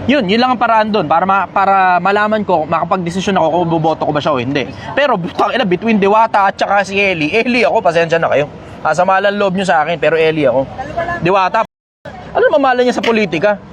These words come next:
Parang kahapon lang, hindi sumusunod sa batas ng poli-, ng ano yan eh, ng Pilipinas yan eh, di ba?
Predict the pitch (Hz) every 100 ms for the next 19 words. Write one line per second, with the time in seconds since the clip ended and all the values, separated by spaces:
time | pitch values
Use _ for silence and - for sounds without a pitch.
0 | - - 208 233 226 226 240 269 247 214
1 | 214 214 208 220 208 208 208 214 220 214
2 | 220 214 202 208 214 269 220 175 180 196
3 | 208 214 226 269 220 156 131 127